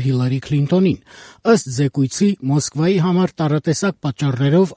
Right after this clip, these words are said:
ավելի գերադասելի էր հանրապետական թեկնածու Դոնալդ Թրամփի հաղթանակը։ Սենատոր Գրեհեմը երեկ ասել է, որ Մոսկվան միայն Ամերիկայով սահմանափակվելու մտադրություն բնավ չունի։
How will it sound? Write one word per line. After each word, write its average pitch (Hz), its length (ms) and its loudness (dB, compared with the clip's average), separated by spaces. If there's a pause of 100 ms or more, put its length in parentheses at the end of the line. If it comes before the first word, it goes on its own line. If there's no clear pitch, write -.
ավելի 151 320 0
գերադասելի 139 680 0
էր 170 160 0
հանրապետական 147 800 -2
թեկնածու 143 420 -2 (140)
Դոնալդ 131 340 0
Թրամփի 127 400 -4
հաղթանակը։ 165 580 -2 (640)
Սենատոր 196 520 2
Գրեհեմը 202 420 4 (180)
երեկ 170 300 2
ասել 202 260 -2
է, 175 80 2
որ 160 220 4
Մոսկվան 180 560 2
միայն 170 320 2 (160)
Ամերիկայով 160 720 0
սահմանափակվելու 151 960 0
մտադրություն 139 640 -2 (140)
բնավ 117 340 -2
չունի։ 185 360 2